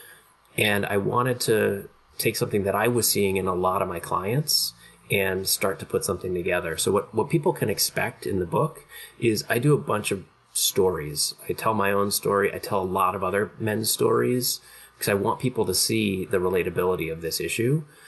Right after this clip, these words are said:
So defining burnout, 'cause it's a little fuzzy for a lot of people. So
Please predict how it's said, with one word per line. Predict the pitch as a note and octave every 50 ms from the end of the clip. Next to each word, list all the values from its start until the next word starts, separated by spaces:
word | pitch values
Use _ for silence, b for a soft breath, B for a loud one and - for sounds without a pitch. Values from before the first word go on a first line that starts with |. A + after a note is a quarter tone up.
| B B B B B B -
So | - - G#2 G2 F2+ - - - - A2
defining | - B2 G#2+ - - C3 C3 C#3+ C#3 C3+ A#2 G2+
burnout, | - F#2 F2+ F2 E2 D2+ D2 -
'cause | - -
it's | G2 F2+ -
a | F2+
little | F#2 G#2+ A#2+ B2 C3 B2+
fuzzy | - - G#2 G2+ G2 G2+ G2
for | F#2+ - G2+
a | G2+
lot | G2 G2 G2
of | F#2+
people. | - G#2 G2 - - G#2 G2+ G2+ G2
So | - - E2+ F2 F2 F2 E2+ E2